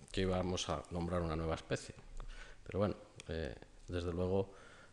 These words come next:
era un fósil interesante porque su cronología, dos coma cinco millones de años, pues podía ser un Homo muy primitivo o un Australopithecus de los últimos.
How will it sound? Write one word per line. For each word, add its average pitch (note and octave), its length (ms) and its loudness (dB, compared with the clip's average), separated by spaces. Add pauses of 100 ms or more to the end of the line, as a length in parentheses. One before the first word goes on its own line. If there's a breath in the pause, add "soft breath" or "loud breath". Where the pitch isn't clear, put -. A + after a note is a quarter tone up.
era F#2 320 2
un F2+ 260 4
fósil F#2+ 280 2
interesante F#2 540 4
porque G2 540 4
su - 160 -2
cronología, F#2 640 6
dos G2 280 8
coma G2+ 260 10
cinco G2 360 6
millones F#2 360 4
de F#2+ 80 4
años, G2 240 2
pues E2 420 -4
podía F#2 260 4
ser G2+ 200 8
un G2+ 160 12
Homo A2 360 12
muy G#2+ 200 2
primitivo A2 600 4
o C#3 200 4
un G3 180 4
Australopithecus F#2+ 800 -2
de F#2 100 0
los F#2+ 140 -2
últimos. B2 580 0